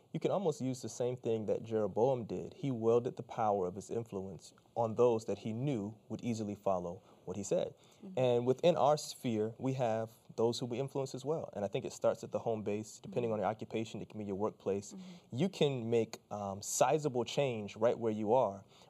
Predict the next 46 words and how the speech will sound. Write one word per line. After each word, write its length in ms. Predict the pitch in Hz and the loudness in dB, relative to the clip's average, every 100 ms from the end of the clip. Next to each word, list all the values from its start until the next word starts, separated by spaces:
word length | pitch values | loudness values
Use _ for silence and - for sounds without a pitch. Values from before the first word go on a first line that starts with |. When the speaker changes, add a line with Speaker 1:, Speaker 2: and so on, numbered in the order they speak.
| - | 2
Speaker 1:
by 200 | 120 120 | 2 2
calling 460 | - 160 170 165 | 2 4 4 4
out 180 | 170 - | 2 2
the 60 | 156 | 0
differences 580 | 143 170 151 139 110 107 | 0 0 -2 -4 -6 -4
between 400 | 113 - 120 107 | -6 -4 -2 4
what 160 | 117 | 4
is 100 | 117 | 2
being 280 | 117 117 110 | -2 -2 0
promoted, 480 | - 107 107 107 110 - - - | -2 0 2 0 -4 -10 -20 -8
um, 200 | 101 104 - | -6 -4 0
outside 600 | 117 127 - 110 98 101 101 _ - | 2 2 2 0 0 -6 -12 _ -4
and 80 | - | 4
offering 420 | 127 143 139 127 - | 6 4 2 -2 -2
answers 500 | 123 - - 107 - | -2 0 -2 -2 -2
to 80 | 110 | -6
the 80 | 107 | -4
crisis 460 | - 101 - 98 | 0 -2 -2 -6
that 160 | - 127 | 0 2
everyone 340 | 175 214 220 202 | 4 2 2 0
observes. 520 | 156 185 190 - - _ | 0 0 -2 -6 -16 _
Speaker 2:
Mm-hmm. 100 | 185 | -4
Speaker 1:
It 20 | 143 | 2
doesn't 220 | 175 180 | 2 2
take 160 | 180 151 | 0 2
much 240 | 160 - | 0 2
nowadays 420 | 143 131 123 123 | 2 4 2 0
to 80 | - | 0
realize, 380 | 131 147 110 101 | 2 4 2 0
okay, 180 | 113 104 | -4 -2
there's 160 | - - | -2 0
something 360 | 175 175 151 | 0 0 -2
going 200 | 131 123 127 | 0 2 2
on. 280 | 165 - - - - | 0 -2 -8 -18 -10
And 80 | 196 | 0
Speaker 2:
Mm-hmm. 100 | 127 | 2
Speaker 1:
as 160 | 127 | 2
you 60 | 131 | 2
mentioned, 580 | 123 175 - 123 113 - - - - | 2 2 2 -2 -2 -6 -18 -16 -4
um, 400 | 107 107 104 110 _ - | 0 0 -2 -6 _ -2
if 100 | - | 2
I 40 | 120 | 2
can 120 | 120 | 2
package 320 | - 120 120 | 2 2 0
it 80 | 120 | -2
in 200 | 117 110 | -2 -4